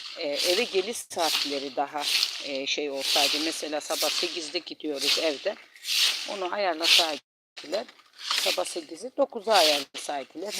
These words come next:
En azından hani gün aydınken. Ama eve, e, dörtte geliyorlar. Eve beşte gelse, beşte gelmeleri gelseydiler daha iyi olurdu.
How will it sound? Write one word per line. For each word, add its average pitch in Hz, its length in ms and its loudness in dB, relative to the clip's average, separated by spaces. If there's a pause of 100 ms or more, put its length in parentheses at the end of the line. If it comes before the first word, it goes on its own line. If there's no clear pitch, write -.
En 196 100 0
azından 165 440 -2 (120)
hani 180 200 0 (140)
gün 190 140 0 (120)
aydınken. 165 680 2 (600)
Ama 208 240 2 (100)
eve, 202 300 6 (160)
e, 175 340 4
dörtte 208 320 2
geliyorlar. 156 680 2
Eve 233 240 0
beşte 277 320 4
gelse, 147 520 -4 (680)
beşte 233 280 2
gelmeleri 139 640 2 (840)
gelseydiler 147 800 2 (500)
daha 247 240 0
iyi 170 200 0
olurdu. 139 440 2